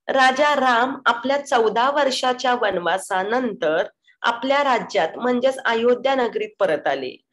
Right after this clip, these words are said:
आणि त्यांचे स्वागत करण्यात आले. पहा, राजा राम आपल्या चौदा वर्षाच्या वनवासानंतर, आपले चौदा साल के वनवास के बाद आपल्या राज्यात आला, आपल्या राज्यात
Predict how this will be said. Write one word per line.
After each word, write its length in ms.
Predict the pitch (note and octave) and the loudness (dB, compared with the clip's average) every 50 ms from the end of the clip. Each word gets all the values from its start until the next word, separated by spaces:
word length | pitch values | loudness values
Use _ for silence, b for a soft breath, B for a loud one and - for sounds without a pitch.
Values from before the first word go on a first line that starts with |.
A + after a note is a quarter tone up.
| b b b b | b b b b
आणि 280 | - - B3 A#3+ B3+ B3+ | -4 -2 0 0 0 0
त्यांचे 420 | B3 B3 G#3+ G3 G3 - - A3 | 0 0 -2 -2 -4 -2 -2 -4
स्वागत 480 | A3 - - A3+ F#3 D3 B2+ C#3 C3+ - - | -4 -4 -2 -2 -2 -2 0 -2 -4 -4 -2
करण्यात 420 | - C3 C3 C#3+ D3+ D#3 D#3+ - D3+ | -6 -6 -4 -4 -6 -8 -6 -6 -6
आले. 320 | A#2+ B2 B2 - - - _ _ _ _ _ _ _ - | -8 -6 -8 -12 -16 -18 _ _ _ _ _ _ _ -2
पहा, 300 | G#3 G3 F3+ F3 C3+ A#2 - - B B B B B - | -2 -2 0 -2 -4 -6 -8 -12 B B B B B -4
राजा 480 | G3 G3 F#3 F3+ E3+ F#3+ F#3 F3+ F#3+ | 0 0 0 0 0 0 -2 0 0
राम 320 | G3+ G#3 G3+ F3 E3 F3 - _ _ _ _ _ _ | 0 0 0 0 -2 -4 -6 _ _ _ _ _ _
आपल्या 480 | - G3+ G3+ - - G#3+ A3 G#3 A#3 B3 | -4 -4 -4 -2 -4 -2 -2 0 0 -2
चौदा 560 | - - - A3 F#3+ F3+ E3+ E3+ F#3 G#3+ A#3+ | -4 -2 0 0 2 2 2 0 0 0 2
वर्षाच्या 600 | B3 A#3+ G#3 - - - G#3+ G#3 G#3 - A#3+ B3 | 0 0 -2 -2 -2 -4 -4 -4 -4 -4 -2 -2
वनवासानंतर, 960 | B3 G#3+ G3 E3+ D#3+ D3+ D3+ E3 E3+ - G3 F#3+ G3+ G#3 G3+ G3+ G3 G#3 F#3+ | 0 0 0 -2 0 -2 -2 -2 -2 -4 -6 -6 -4 -4 -6 -6 -2 -2 0
आपले 260 | F3 - - G3+ G3 G3+ | 0 0 -2 -6 -10 -10
चौदा 440 | - - F#3 E3 E3 D#3+ E3 F3 G3+ | -6 -2 0 0 0 0 -2 -4 -4
साल 300 | - - G#3+ F#3 E3+ E3 | -4 -4 -4 -2 -2 -2
के 180 | D#3+ - F#3 G3 | -4 -4 -4 -4
वनवास 560 | F#3+ F3 D3+ D3 D3+ D3 C3+ D3+ - - - | -2 -2 -4 -4 -4 -2 -4 -4 -4 -6 -10
के 120 | - - | -10 -10
बाद 340 | A3 G#3 G#3+ B3+ A#3 F3 B2+ - - B B B B B B | -8 -4 0 0 0 0 0 -4 -8 B B B B B B
आपल्या 360 | - A#3+ - - C#4+ D4+ D#4 | -4 -4 -4 0 0 0 2
राज्यात 500 | D4+ D4 C#4+ B3+ - - C4 B3+ B3 B3 | 2 2 0 0 0 0 0 0 0 0
आला, 220 | G#3 E3 D#3 D3 C3+ | -2 0 0 0 -2
आपल्या 460 | - - - - - - B3+ B3+ B3+ | -2 -2 -4 -6 -4 -2 0 0 2
राज्यात 340 | B3 A#3 G3+ F3 - F3 | 2 0 -2 0 0 0